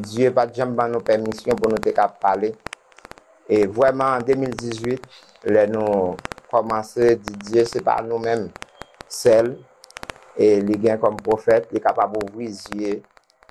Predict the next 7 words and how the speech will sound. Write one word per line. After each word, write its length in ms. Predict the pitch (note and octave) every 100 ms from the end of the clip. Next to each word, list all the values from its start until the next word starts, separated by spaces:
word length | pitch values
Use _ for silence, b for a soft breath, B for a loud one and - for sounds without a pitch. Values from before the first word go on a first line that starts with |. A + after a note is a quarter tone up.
| _ - _ -
e 140 | F#2+ F#2 F2+
moun 380 | G2 A#2 G#2 G2+
yo, 160 | G2+ G#2+ - - - _ - - - -
pwofèt 460 | A2+ - A2 - A2
yo, 140 | B2
sèvant 480 | - A2+ G#2+ A#2 - G#2+
yo, 140 | A2+